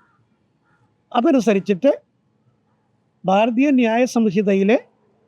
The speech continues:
വ്യവസ്ഥകൾ പ്രകാരം കുറ്റവാളിയായി പ്രഖ്യാപിക്കപ്പെട്ട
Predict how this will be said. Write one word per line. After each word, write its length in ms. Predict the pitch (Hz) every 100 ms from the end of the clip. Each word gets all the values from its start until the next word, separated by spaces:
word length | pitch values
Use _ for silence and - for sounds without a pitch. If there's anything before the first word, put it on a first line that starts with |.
| _ _ _ _ _ -
വ്യവസ്ഥകൾ 440 | 185 202 - 220 233 202
പ്രകാരം 440 | 170 160 160 226 - _ _ _ _ _ _ _ _ _ _ -
കുറ്റവാളിയായി 800 | 185 - 226 226 226 233 220 262 -
പ്രഖ്യാപിക്കപ്പെട്ട 840 | 175 - 196 190 180 196 202 -